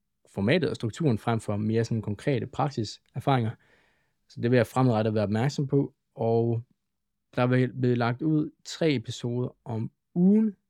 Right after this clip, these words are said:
hvad angår Filia, så du har rig mulighed for at kunne følge med i, hvad der, der foregår herude i min mark, og dem, der også selv vælger at træde ud i den.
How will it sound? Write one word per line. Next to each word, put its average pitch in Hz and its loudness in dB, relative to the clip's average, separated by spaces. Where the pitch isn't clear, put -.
hvad 127 0
angår 139 4
Filia, 127 0
så 113 0
du 127 -2
har 120 -2
rig 143 4
mulighed 139 4
for 135 -2
at 127 -4
kunne 123 -8
følge 123 2
med 135 4
i, 131 -2
hvad 113 -6
der, 117 0
der 120 -2
foregår 131 0
herude 123 2
i - 0
min 143 4
mark, 127 0
og 110 -2
dem, 117 -2
der 113 0
også 110 -2
selv 123 -4
vælger 110 -2
at 117 -10
træde 110 -4
ud 117 -2
i 117 0
den. 127 -2